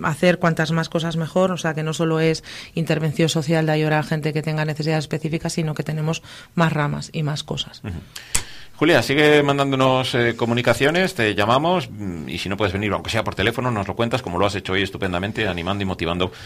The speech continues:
Speaker 2: a, a la gente a, a no quedarse en casa, no quedarse de brazos cruzados, ¿no? Y, y hacer cosas, en este caso, por sí mismas, ¿eh? Aprender o adquirir una titulación que le puede dar su primer, segundo o tercer empleo, o un empleo,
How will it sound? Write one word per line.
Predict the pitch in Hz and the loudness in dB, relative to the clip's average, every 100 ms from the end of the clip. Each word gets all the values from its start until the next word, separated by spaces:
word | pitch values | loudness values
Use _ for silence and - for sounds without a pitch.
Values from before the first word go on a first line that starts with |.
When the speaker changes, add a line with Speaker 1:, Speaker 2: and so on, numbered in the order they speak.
| - - | -14 -2
Speaker 2:
a, | 101 92 78 76 - | 0 2 0 -6 -6
a | 95 | -2
la | 98 | 0
gente | 104 113 120 131 | 0 2 2 0
a, | - 104 101 87 71 - | 0 0 2 0 -4 -12
a | - | -14
no | 87 | -10
quedarse | 90 120 117 | 0 0 0
en | 90 | -4
casa, | 139 - | -4 -4
no | 85 | -4
quedarse | 104 117 104 | -2 0 0
de | |
brazos | 101 98 101 | 0 -2 -6
cruzados, | - 85 147 95 - | -8 -2 0 0 -4
¿no? | 147 120 | -6 -4
Y, | 90 87 85 - - - - | -4 -6 -10 -18 -18 -18 -6
y | |
hacer | 98 - 120 110 | -4 0 0 0
cosas, | 110 147 92 - - | -2 -2 -2 -6 -8
en | 92 92 | -8 -8
este | - | -6
caso, | 113 120 | -6 -6
por | - 95 | -4 -4
sí | - | -2
mismas, | 123 135 82 65 - | -4 -4 -6 -8 -8
¿eh? | 69 | -6
Aprender | 69 85 87 104 127 - | -6 -6 -2 0 0 -4
o | - 76 - - - - - - - | -10 -10 -12 -20 -20 -20 -20 -20 -14
adquirir | - - 110 104 | -10 -4 -2 -2
una | 107 95 | -2 -4
titulación | - - 107 95 113 120 - - - | -4 -2 -2 0 -2 -4 -16 -20 -14
que | - 98 | -4 -2
le | |
puede | 90 98 | 2 2
dar | 98 92 | 0 -2
su | 98 90 | -4 -4
primer, | 82 87 110 123 | -2 0 0 -2
segundo | - 90 107 101 80 | -4 -4 0 -2 -2
o | 98 92 | -2 -4
tercer | 95 98 | -2 -2
empleo, | 95 98 117 | -2 0 0
o | 135 101 | 0 -2
un | 92 | -2
empleo, | 92 82 - 98 98 | -4 -6 -2 -2 -2